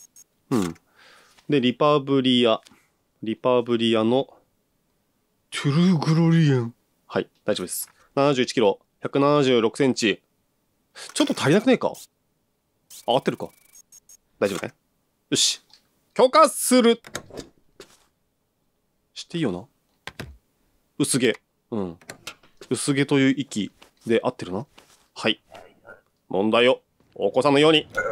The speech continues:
ネクスト。うん。大丈夫ね。あ、エジック。書類を。はい。えーっと、今日何？国境襲撃。エジックの計画にあらず。あ、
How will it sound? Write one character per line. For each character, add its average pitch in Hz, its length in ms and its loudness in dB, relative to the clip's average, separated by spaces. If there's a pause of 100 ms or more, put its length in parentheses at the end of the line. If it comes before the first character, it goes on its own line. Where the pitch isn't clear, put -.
(400)
ネ 135 160 2
ク 170 100 0
ス - 40 -4
ト。 98 300 -8 (1080)
う 104 60 -6
ん。 87 120 -8 (1400)
大 101 120 -2
丈 90 80 -12
夫 87 40 -8
ね。 120 160 -6 (920)
あ、 226 120 4 (160)
エ 202 80 2
ジ 180 100 0
ッ - 60 -8
ク。 - 180 -6 (480)
書 - 220 -2
類 139 140 4
を。 123 160 2 (800)
は 110 100 0
い。 - 60 -8 (600)
え 185 300 4
ー 160 40 -4
っ - 120 -14
と、 196 220 0 (180)
今 131 120 2
日 - 20 2
何？ 104 280 2 (920)
国 156 260 0
境 175 180 4
襲 160 160 2
撃。 135 360 2 (240)
エ 175 120 2
ジ 196 100 2
ッ - 140 -4
ク 143 120 -2
の 113 120 2
計 120 200 -2
画 - 220 -2
に 117 140 2
あ 117 100 2
ら 117 100 2
ず。 90 260 -8
あ、 110 120 -2